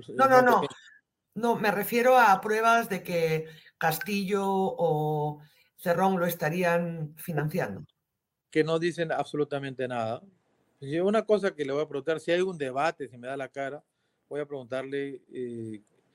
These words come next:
Speaker 1: ¿por qué defiende a Castillo? ¿Por qué defiende a una persona que tiene un círculo corrupto, familiar, ¿no? A nivel de piraña, ¿no? Pirañesco, que tiene un desgobierno absoluto en el Perú,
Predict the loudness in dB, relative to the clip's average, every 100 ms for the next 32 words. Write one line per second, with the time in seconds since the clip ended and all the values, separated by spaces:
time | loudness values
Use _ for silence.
0 | _ _ -8 -2 2 2 0 -6 -6 -6
1 | -8 -8 -6 -8 -10 -2 -2 -2 -6 -6
2 | -6 -8 -8 -8 -8 -12 -8 -10 -8 -10
3 | -2 0 4 4 2 -2 _ _ _ _
4 | _ _ -2 2 0 -2 2 4 4 2
5 | -2 -2 -4 -8 -8 -12 -12 -10 -8 -6
6 | -2 0 2 0 -4 -14 _ _ _ _
7 | -14 -8 -6 -6 -8 -10 -10 -8 -8 -6
8 | -4 -4 -6 -14 -14 -14 -14 -16 _ _
9 | -12 -10 -8 -10 -8 -12 -12 _ _ _
10 | _ _ _ -10 -6 -6 -8 _ -12 -8
11 | -8 -6 -6 -6 -6 -10 -10 -8 -6 -6
12 | -10 -6 -6 -6